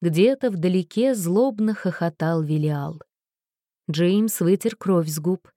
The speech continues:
Демон встал на дыбы и с высоты двадцати футов смотрел на сумеречного охотника алыми глазами-щёлочками.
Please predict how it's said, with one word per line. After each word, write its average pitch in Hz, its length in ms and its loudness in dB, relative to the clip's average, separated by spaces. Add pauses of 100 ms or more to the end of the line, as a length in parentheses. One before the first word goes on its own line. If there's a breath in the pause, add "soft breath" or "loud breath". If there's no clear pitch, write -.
(360)
Демон 196 420 2
встал 254 360 0
на 208 160 4
дыбы 214 380 2
и 269 40 0
с - 120 -4
высоты 226 440 0
двадцати 240 500 0
футов 262 420 -4
смотрел 233 500 2
на 247 140 0
сумеречного 233 760 0
охотника 175 720 0 (280 soft breath)
алыми 220 580 2
глазами-щёлочками. 165 1500 0